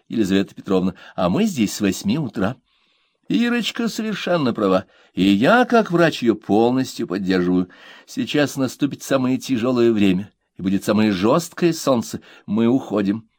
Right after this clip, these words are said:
вернёмся после обеда. Разозлённый Игорь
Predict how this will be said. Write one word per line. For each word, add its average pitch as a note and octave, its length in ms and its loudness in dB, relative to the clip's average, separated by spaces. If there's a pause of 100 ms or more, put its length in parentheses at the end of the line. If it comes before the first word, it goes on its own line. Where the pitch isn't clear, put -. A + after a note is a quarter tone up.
(120)
вернёмся F#2 640 0
после - 380 -8
обеда. F2+ 340 -4 (360)
Разозлённый C#3 1000 2
Игорь E3+ 600 0